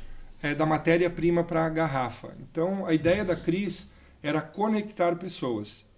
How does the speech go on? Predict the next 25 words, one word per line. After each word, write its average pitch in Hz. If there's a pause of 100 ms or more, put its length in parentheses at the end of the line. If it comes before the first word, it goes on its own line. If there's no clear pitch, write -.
(100)
E 190
eu 240
entrei 254
nesta 165
live, 185 (520)
eh, 131
sou 143
grande 147
fã 165
da 131
Cris 127
Arcangeli, 151
eu 131
acompanho 147
o 117
trabalho 131
dela, 131
além, 143 (400)
eh, 120
de 113
amigo, 170 (800)
e 214
ela 208
começou 220 (720)
a 180